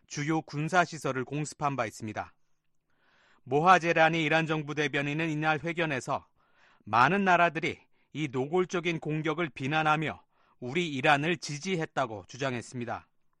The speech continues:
그러면서 유럽과 중동 내의 모든 국가가 시온주의자 이스라엘 정권의 뻔뻔하고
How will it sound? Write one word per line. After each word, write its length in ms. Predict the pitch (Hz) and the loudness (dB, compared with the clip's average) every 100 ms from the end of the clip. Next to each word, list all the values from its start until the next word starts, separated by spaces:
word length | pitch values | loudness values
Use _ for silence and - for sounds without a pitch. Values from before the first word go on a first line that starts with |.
| _ _ _ _ | _ _ _ _
그러면서 640 | - 147 156 139 127 147 - _ _ _ _ 117 | -4 0 0 0 0 -2 -2 _ _ _ _ -10
유럽과 560 | 143 165 175 - 180 | -2 0 0 0 0
중동 460 | 175 156 156 175 170 | 0 -4 -2 -2 -2
내의 260 | 151 165 | -2 -2
모든 460 | 156 123 165 196 190 | -2 -4 -4 -4 -4
국가가 580 | 160 - 147 151 123 - _ _ _ | -6 -4 -2 0 0 -2 _ _ _
시온주의자 960 | - - 202 214 175 185 170 151 175 | -10 -2 0 0 0 -2 -2 2 2
이스라엘 520 | 135 139 - 170 165 | 2 -4 -2 0 2
정권의 520 | 156 147 143 143 151 160 - | 0 -2 -4 -6 -4 -6 0
뻔뻔하고 840 | 185 185 - 190 160 156 139 98 | 0 0 -2 -2 -2 -4 -6 -8